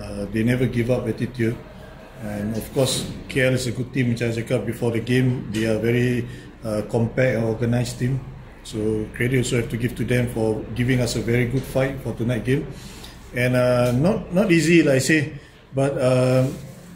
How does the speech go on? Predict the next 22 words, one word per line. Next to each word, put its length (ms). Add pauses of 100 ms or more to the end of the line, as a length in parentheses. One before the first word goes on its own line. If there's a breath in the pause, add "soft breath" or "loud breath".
(140)
I 80
think 420 (720)
very 220
pleased 320
with 280
the 80 (200)
players' 200
performance, 520
those 160
who 160
come 300
in 240
and, 280 (300 loud breath)
and 200
do 80
something 580
and, 380
and 180
make 160
the 80 (100)
impact. 680
So, 400